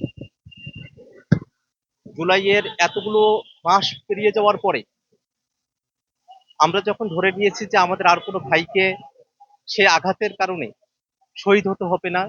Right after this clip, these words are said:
ইন্তেকাল করতে হবে না, তারপরেও আমাদের একজন ভাই এতদিন পরে শহীদ হলেন, এটা আমাদের চোখে আঙ্গুল দিয়ে বুঝিয়ে দেয় যে জুলাইতে আমাদের ভাইরা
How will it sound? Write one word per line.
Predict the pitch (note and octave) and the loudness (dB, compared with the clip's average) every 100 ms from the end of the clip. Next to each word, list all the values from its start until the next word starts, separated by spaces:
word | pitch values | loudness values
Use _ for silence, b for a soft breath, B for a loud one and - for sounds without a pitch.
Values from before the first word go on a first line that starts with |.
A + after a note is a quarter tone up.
| A3+ | -8
ইন্তেকাল | D#3 F3 F#3 F3+ | -14 -4 -4 -4
করতে | E3+ F3+ | -8 -4
হবে | E3+ E3 | -2 0
না, | F3 - _ _ _ _ _ _ _ _ | -4 -6 _ _ _ _ _ _ _ _
তারপরেও | F#3 G3 A3 A3 A3+ | 4 4 2 0 0
আমাদের | G#3 G3+ | 0 0
একজন | F3+ G#3 F#3 | 0 -2 -10
ভাই | D3+ E3+ D#3+ G#2+ - _ - | 0 2 2 0 -16 _ -4
এতদিন | D#3+ G3 F#3+ F#3+ | -4 -2 -8 -6
পরে | F#3+ F#3 | -6 -6
শহীদ | - F#3 E3+ | -4 -2 0
হলেন, | E3 G3 - _ _ _ _ _ _ _ _ _ _ - | -2 -4 -8 _ _ _ _ _ _ _ _ _ _ -4
এটা | F3 G3+ | 2 4
আমাদের | F#3 G3 G3 G#3 | 4 0 -6 -10
চোখে | F#3 G#3 | -4 -2
আঙ্গুল | F3+ F#3+ G#3+ | 0 -2 -4
দিয়ে | A3+ F#3+ | -4 -4
বুঝিয়ে | E3 G3+ F#3 | -4 -2 2
দেয় | D#3 G2+ - _ _ _ _ _ _ _ _ _ _ _ D3 | 2 0 -8 _ _ _ _ _ _ _ _ _ _ _ -12
যে | C#3 | -6
জুলাইতে | E3 G3+ A3 - A3+ A#3 A#3+ _ _ _ _ _ _ _ _ - - - - - | 2 2 2 0 0 0 -2 _ _ _ _ _ _ _ _ -20 -20 -20 -4 2
আমাদের | E3 F#3+ A3 | 2 4 0
ভাইরা | F3 G3 G3+ | 0 2 4